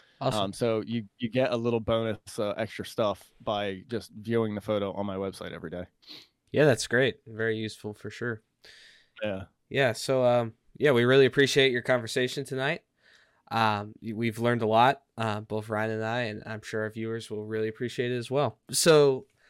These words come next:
Speaker 1: uh, before we go here, I do wanna mention, um, our Patreon, um, is linked down below. Um, Ryan and I have really been trying to push that recently,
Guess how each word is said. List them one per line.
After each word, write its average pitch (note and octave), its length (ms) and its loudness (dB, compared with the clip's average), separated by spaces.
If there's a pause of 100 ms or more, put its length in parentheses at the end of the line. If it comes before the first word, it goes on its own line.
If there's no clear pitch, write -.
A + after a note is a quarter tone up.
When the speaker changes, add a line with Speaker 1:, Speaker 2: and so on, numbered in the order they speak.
(180)
Speaker 1:
uh, B2 200 0
before B2+ 260 4
we D3 80 10
go D3 220 6
here, F3 440 2
I - 40 -6
do B2+ 140 -2
wanna C3 120 2
mention, D3 640 2
um, A#2+ 320 4
our C#3+ 100 4
Patreon, C3+ 720 2 (520)
um, A2+ 280 0
is A#2 160 -2
linked B2+ 180 0
down B2 200 2
below. C3 580 2
Um, A2 360 -4
Ryan A#2+ 220 4
and A#2+ 80 4
I A#2+ 60 4
have A#2 280 -4
really B2 180 -2
been A#2 120 -8
trying B2 200 -4
to A#2 60 -8
push C3+ 260 -6
that C3+ 160 -2
recently, C3+ 560 -4